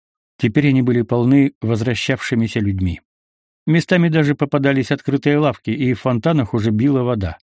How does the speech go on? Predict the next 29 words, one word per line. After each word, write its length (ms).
Я 300
припоминаю, 760
какой 300
прекрасный 840
был 320
день, 360
когда 300
я 160
пустился 600
в 60
свое 260
печальное 500
странствие 580
к 80
маленькому 500
домику 380
в 100
Уокинге. 680
Какое 320
движение 680
было 220
на 140
улицах, 540
и 40
какая 340
светлая 800
жизнь 420
кипела 360
вокруг. 460